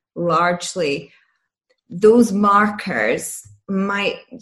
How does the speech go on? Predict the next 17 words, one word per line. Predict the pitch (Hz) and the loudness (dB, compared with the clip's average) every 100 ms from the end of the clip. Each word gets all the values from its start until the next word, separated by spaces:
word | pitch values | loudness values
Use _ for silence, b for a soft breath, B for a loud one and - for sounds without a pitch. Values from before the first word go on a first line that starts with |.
| - | -10
you | 202 | -6
might | 196 202 - | -4 -6 -10
think | - 214 254 - | -8 -8 -8 -4
that | 185 175 - 190 | 2 2 2 -8
the | |
sort | 170 180 | -8 -8
of | 185 | -6
manifestation | 180 180 185 170 - 175 175 - 170 170 | -6 -6 -8 -10 -6 -6 -6 -8 -6 -6
of | 165 175 170 - | -6 -8 -10 -14
things | - 196 196 196 190 - - _ | -10 -8 -8 -8 -12 -16 -20 _
like | 165 165 - - | -10 -8 -8 -6
meltdown, | 208 208 185 - 170 156 151 | -4 -2 -4 -8 -8 -6 -8
like | 151 | -12
sensory | - - 214 208 208 208 180 175 | -14 -8 -2 -2 -2 -8 -8 -8
processing, | 202 196 190 180 180 - 170 160 165 | -6 -8 -6 -8 -10 -8 -6 -6 -6
like | 160 - | -8 -6
overprocessing, | 202 196 196 180 175 - 170 - 82 | -6 -6 -8 -10 -8 -10 -10 -12 -12